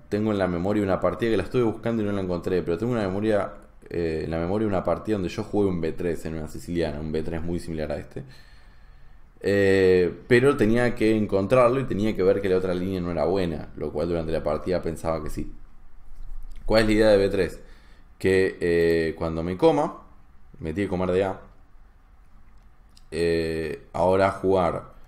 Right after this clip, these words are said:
dama jaque, rey E dos y dama por E dos. En realidad lo que hice fue ganar un tiempo entero, porque no perdí tiempo en comer en A dos.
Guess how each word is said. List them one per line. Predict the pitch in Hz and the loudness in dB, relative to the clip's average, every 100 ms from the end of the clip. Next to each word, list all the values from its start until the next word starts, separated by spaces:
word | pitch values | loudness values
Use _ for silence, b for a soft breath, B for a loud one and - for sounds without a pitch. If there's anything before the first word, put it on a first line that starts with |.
| B - - - - - - - | B -14 -14 -18 -20 -20 -20 -4
dama | 92 107 110 | 0 2 2
jaque, | 151 131 131 143 - - | 0 0 0 -2 -6 -8
rey | 95 104 110 | 0 2 4
E | |
dos | 113 123 131 - | 4 4 4 0
y | - 95 95 | -4 -4 -4
dama | 85 90 90 | -2 0 0
por | 85 82 | 0 0
E | |
dos. | 82 80 | 0 -2
En | - | -2
realidad | 95 107 135 | 0 2 2
lo | 143 | 2
que | 123 | 0
hice | 143 139 | -4 -2
fue | 123 117 | 0 2
ganar | 104 107 | 2 0
un | 107 | 0
tiempo | 92 107 101 | -2 -4 -2
entero, | 98 92 90 82 78 | -2 -2 0 0 -2
porque | 80 90 | -6 -4
no | 104 113 | -4 0
perdí | 120 107 110 | 0 0 -2
tiempo | 123 117 113 | -4 -4 -4
en | 104 | -4
comer | 90 90 90 | -4 -4 -4
en | 80 | -4
A | |
dos. | 85 78 - | -4 -4 -8